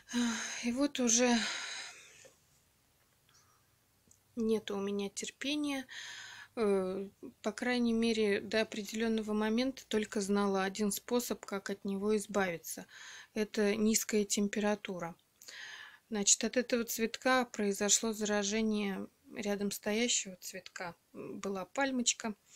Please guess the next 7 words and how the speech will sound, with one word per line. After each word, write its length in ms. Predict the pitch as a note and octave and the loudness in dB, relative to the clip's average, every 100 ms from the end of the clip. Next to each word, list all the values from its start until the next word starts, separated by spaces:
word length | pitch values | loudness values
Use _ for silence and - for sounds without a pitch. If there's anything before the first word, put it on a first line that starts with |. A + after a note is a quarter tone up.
| - - - - _ _ | -16 -16 -16 -20 _ _
м, 400 | G3+ G3 G3 F#3 - _ - - _ _ - - _ - - | -6 -4 -6 -8 -14 _ -20 -20 _ _ -20 -20 _ -16 -8
удаление 640 | G3+ A3+ A3+ A#3 A3 G3+ | 2 4 6 6 4 2
с 100 | - | 0
которой 400 | - G#3 A3 G#3+ | -4 -2 0 2
мучнистого 640 | G#3 G3+ - G#3+ - G#3 G3+ | 2 4 2 2 -2 -4 -2
червеца 560 | - G#3 G#3+ - B3 | 0 0 -2 -2 -4
было 460 | G#3 G#3 G3 G3 | -2 0 0 -2